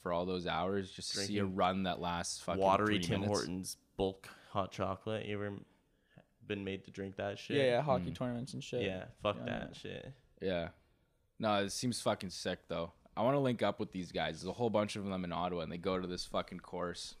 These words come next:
Speaker 1: that this guy made, and they just do crazy shit. It's fucking sick.
Speaker 3: This is a nails,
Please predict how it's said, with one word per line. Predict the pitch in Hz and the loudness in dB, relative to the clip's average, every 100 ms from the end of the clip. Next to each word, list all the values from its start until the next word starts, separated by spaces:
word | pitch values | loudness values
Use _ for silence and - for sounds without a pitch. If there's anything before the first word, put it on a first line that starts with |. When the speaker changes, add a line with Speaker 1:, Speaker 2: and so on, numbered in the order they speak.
| - | -16
Speaker 1:
that | - 87 | -12 -6
this | 85 | -6
guy | - 85 | -4 -4
made, | 85 82 80 | -2 -2 -2
and | 80 | -4
they | |
just | 82 82 | -8 -8
do | 92 | -10
crazy | 82 92 87 85 | -6 -4 -2 -4
shit. | - 87 82 - - | -6 -4 -4 -6 -16
It's | - | -10
fucking | 90 87 | -8 -8
sick. | 80 - 87 85 - _ _ - - - - - - - - - - - - - | -8 -6 -4 -6 -10 _ _ -20 -20 -20 -20 -20 -20 -20 -20 -20 -20 -20 -20 -4
Speaker 3:
This | 147 175 | 0 2
is | 190 | 2
a | 180 | 2
nails, | 156 143 143 139 135 - | 2 2 4 4 4 0